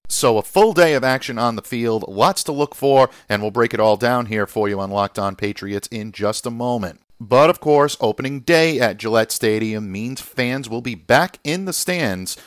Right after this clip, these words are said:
for the first time since the covid nineteen pandemic, and it will be great to have fans back at Gillette. So if you're among the lucky ones headed up to Foxborough for the season opener,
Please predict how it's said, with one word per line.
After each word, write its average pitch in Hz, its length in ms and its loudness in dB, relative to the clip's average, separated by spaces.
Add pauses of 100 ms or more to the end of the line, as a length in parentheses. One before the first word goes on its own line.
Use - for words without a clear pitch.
(160)
for 95 100 -10
the 90 60 -8
first - 400 -2
time 123 320 2
since - 180 -10
the - 100 -16
covid 104 280 -4
nineteen 101 500 -10
pandemic, 101 800 -8
and 104 180 -6
it 98 80 -8
will 123 100 -6
be 120 120 -8
great 127 420 2
to 113 100 -2
have 92 160 -2
fans 92 300 -8
back 95 300 0
at 92 80 -8
Gillette. 95 420 -2 (400)
So 175 280 2
if 196 220 0
you're 131 160 4
among 113 220 0
the 101 80 -4
lucky 110 280 0
ones 101 280 -6
headed 110 200 2
up 107 140 0
to 101 80 -10
Foxborough 113 640 2
for 113 220 -2
the 104 60 -10
season 110 420 -6
opener, 110 480 0